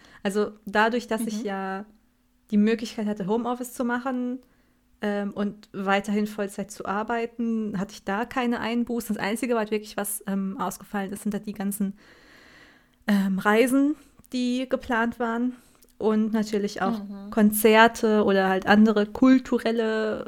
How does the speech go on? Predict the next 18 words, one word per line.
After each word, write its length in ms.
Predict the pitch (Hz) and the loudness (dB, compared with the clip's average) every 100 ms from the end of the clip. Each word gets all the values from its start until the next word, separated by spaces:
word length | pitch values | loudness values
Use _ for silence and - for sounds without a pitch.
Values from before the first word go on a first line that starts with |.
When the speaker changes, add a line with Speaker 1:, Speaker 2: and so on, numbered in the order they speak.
| 208 | -6
Speaker 1:
ähm, 380 | 196 208 226 214 - _ _ _ _ _ - | -4 -6 -8 -10 -16 _ _ _ _ _ -20
äh, 520 | - 208 202 202 208 214 _ _ _ _ _ _ _ | -8 -4 -2 -4 -4 -8 _ _ _ _ _ _ _
Speaker 2:
Veranstaltungen. 600 | - 214 208 208 - 240 | -10 -8 -8 -2 4 4
Speaker 1:
Veranstaltungen, 680 | 294 - 285 269 208 - 233 | 4 4 4 4 0 0 0
ich 100 | - | 0
will 80 | - | -6
Eigenschaften 640 | - 202 226 220 208 196 190 | -2 0 0 0 -4 -6 -6
Speaker 2:
Ja. 40 | |
Speaker 1:
sagen, 320 | 180 170 170 165 | -4 -4 -4 -4
mein 240 | 208 196 | -2 -2
Gott. 160 | 165 180 - - - | -4 -10 -12 -14 -10
Veranstaltungen. 840 | - 208 240 240 - 302 208 220 233 | -2 0 0 4 6 6 6 6 10
Speaker 2:
<laughs> 420 | 285 277 359 - | 10 12 12 10
Ja. 240 | - 220 - 381 | 2 2 0 -6
Speaker 1:
<laughs> 120 | - | -6
Sorry. 360 | - - 254 254 233 - - - - | -6 -6 -4 -4 -4 -6 -8 -12 -4
Ja. 220 | 196 190 196 - - - _ _ - - _ _ - 349 | 0 0 -4 -14 -20 -20 _ _ -20 -20 _ _ -8 2
Ähm, 380 | 220 214 208 | 4 4 2